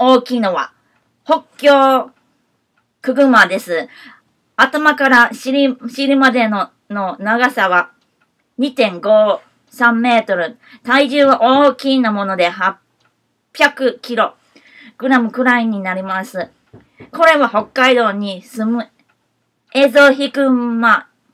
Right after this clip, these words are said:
の二倍以上の重さです。ホッキョクグマは、北極圏、グリーンランド、アイスランド、北アメリカ大陸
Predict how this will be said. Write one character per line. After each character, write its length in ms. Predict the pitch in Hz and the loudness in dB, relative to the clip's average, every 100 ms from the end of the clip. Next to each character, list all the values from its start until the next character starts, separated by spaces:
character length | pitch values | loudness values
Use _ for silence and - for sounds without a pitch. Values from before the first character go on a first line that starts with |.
| _ _ - | _ _ -6
の 240 | 214 208 | -2 -2
二 220 | 165 220 214 | -4 -6 0
倍 320 | 254 254 240 | 4 4 2
以 180 | 247 247 | -4 -2
上 260 | 247 214 | 0 0
の 220 | 190 180 _ _ - | 0 -8 _ _ -10
重 400 | 220 247 247 262 | -2 0 0 0
さ 180 | 262 214 | -2 -4
で 140 | 190 214 | -4 -8
す。 200 | 180 _ _ _ _ _ _ - | -12 _ _ _ _ _ _ -8
ホ 120 | 311 | -8
ッ 80 | 262 - | -8 -4
キ 120 | 285 | -2
ョ 100 | 269 | 0
ク 120 | 262 | -2
グ 120 | 254 | 0
マ 260 | 240 208 180 | 0 -2 -4
は、 300 | 175 147 - _ _ _ _ _ | -4 -4 -6 _ _ _ _ _
北 200 | 302 277 | -6 -6
極 360 | - 285 269 254 | -2 -4 -4 -6
圏、 320 | 285 233 214 _ 233 | -2 -2 -4 _ -12
グ 140 | 240 240 | -2 0
リ 80 | |
ー 120 | 269 262 | 0 -2
ン 200 | 254 _ - | -4 _ -10
ラ 260 | 226 247 220 | -2 0 -2
ン 220 | 196 - _ - 180 | -8 -20 _ -18 -4
ド、 240 | 185 - _ - - - | -4 -4 _ -20 -20 -2
ア 140 | 247 269 | 0 2
イ 160 | 285 | 0
ス 100 | 233 294 240 | -6 -8 -2
ラ 100 | 262 | 0
ン 120 | 254 214 | 2 0
ド、 200 | 247 - _ _ _ _ - _ | -4 -6 _ _ _ _ -20 _
北 320 | 247 254 247 262 | -8 -2 0 0
ア 60 | |
メ 200 | 254 254 | 2 0
リ 80 | 233 | -2
カ 180 | 240 220 | -4 -6
大 340 | - 240 269 | -4 -2 0
陸 300 | 254 254 254 | 0 -2 -8